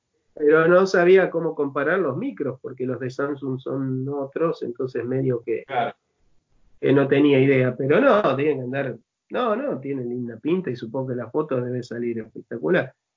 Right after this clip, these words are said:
Speaker 1: El que, el que, el, el Redmi anda lindo también, te digo, anda muy lindo.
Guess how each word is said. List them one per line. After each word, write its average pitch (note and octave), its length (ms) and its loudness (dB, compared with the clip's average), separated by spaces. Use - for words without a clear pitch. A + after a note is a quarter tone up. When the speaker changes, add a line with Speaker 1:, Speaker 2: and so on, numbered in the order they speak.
Speaker 1:
El F3 260 2
que, D3+ 920 4
el C#3+ 260 -6
que, D3+ 140 -2
el, C#3+ 400 0
el C#3+ 200 0
Redmi G#3 800 2
anda B3 220 -2
lindo F#3 400 4
también, A#2 440 -10
te A2+ 100 -20
digo, A#2+ 200 -12
anda C#3 180 -12
muy B2+ 200 -10
lindo. E3+ 500 -2